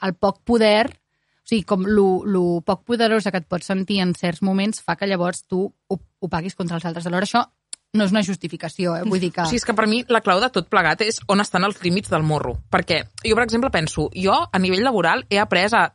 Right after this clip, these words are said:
Speaker 2: tenir morro, perquè a nivell laboral tu comences, mm, és igual, jo crec que aquí és igual al gènere, però potser no. Però tu comences de, de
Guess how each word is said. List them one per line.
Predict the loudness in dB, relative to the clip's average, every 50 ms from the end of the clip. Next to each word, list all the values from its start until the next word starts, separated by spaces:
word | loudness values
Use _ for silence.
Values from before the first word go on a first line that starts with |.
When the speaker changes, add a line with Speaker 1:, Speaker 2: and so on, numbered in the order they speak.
| _
Speaker 2:
tenir | 0 0 2 2 2
morro, | 2 0 0 -2 -4 -6 -8 _ _ _
perquè | -2 0 0 0 0
a | 0
nivell | 0 0 0 0 0
laboral | 0 0 2 2 2 2 0 0 -4 -8 -10 _ -4
tu | -2
comences, | 0 0 0 2 0 0 -2 -2 0 0 0 -2 -4 -8 -16 _ _ _ -20 -10 -4
mm, | -2 -2 -2 -2 -2 -4 -6 -8 -10 -8 _
és | -2 -2 0
igual, | 0 -2 -2 -2
jo | -2 -2 -2
crec | 0 -2 -2
que | -4
aquí | -2 -4 -2
és | -2 0
igual | 0 0 0 0
al | 0 0
gènere, | -2 -2 -2 0 0 -2 -2 -2
però | 0 0 0 0 0 -2
potser | -6 -4 -2 -2 0 0
no. | 0 -2 -4 -10 _ -20 -20 _ _ 0
Però | 2 2 2 2 -2 -6 _ _ _ _ -20 -6
tu | _ -2
comences | 0 0 0 2 0 0 0 -2 -2 -2 0
de, | 0 0 0 -2 -4 -10
de | -8 -4 -2